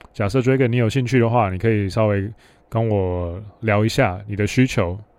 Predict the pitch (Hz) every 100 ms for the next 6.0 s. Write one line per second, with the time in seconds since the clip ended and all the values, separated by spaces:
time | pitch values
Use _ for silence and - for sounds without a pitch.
0 | _ _ - 110 104 98 95 90 _ _
1 | _ _ - 127 120 117 123 107 98 -
2 | 110 110 107 - _ 156 170 127 120 120
3 | 127 - 147 123 117 - - - - 160
4 | 135 110 107 107 120 107 98 113 - 95
5 | 101 98 92 107 113 110 101 98 90